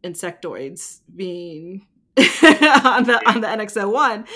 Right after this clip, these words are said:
And he's like, "Oh, you're not, you know, you're not real." And, and he, he kind of like, "Oh, I, I need help." And that's when he finally, you know, runs this, runs this scan on himself and says, "Oh, this, this, this, um, you know, this anomaly is, is obviously infecting my brain too.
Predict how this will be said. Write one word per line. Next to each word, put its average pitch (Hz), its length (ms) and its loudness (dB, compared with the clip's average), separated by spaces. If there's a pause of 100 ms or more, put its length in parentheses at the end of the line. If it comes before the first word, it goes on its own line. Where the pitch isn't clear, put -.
(100)
And - 100 -12
he's 214 180 -4
like, 208 120 -4
"Oh, 269 180 -4
you're 240 220 0
not, 233 260 -8
you 208 80 -8
know, 202 100 -8
you're 247 180 -8
not 254 260 -6
real." 220 520 -6
And, 190 240 -12
and 196 160 -10
he, 190 240 -10
he 196 160 -8
kind 185 200 -12
of 175 80 -16
like, 170 340 -14
"Oh, 165 360 -14 (260)
I, 185 220 -8
I 190 120 -10
need 180 180 -12
help." 147 240 -18
And 170 100 -20
that's - 180 -18
when 139 80 -20
he - 80 -20
finally, 85 420 -18 (560)
you 185 120 -14
know, 170 160 -16
runs 185 320 -10
this, 185 300 -10
runs 214 260 -6
this 214 160 -8
scan 202 380 -6
on 170 160 -10
himself 156 500 -14
and 165 140 -18
says, 170 200 -14
"Oh, 180 200 -8
this, 180 240 -14
this, 180 260 -12
this, 190 340 -12
um, 175 420 -12 (640)
you 185 100 -12
know, 175 100 -8
this 180 180 -10
anomaly 185 560 -8
is, 175 200 -16
is 160 180 -12
obviously 180 440 -10
infecting 175 720 -18 (280)
my 185 220 -12
brain 175 340 -16
too. 151 440 -18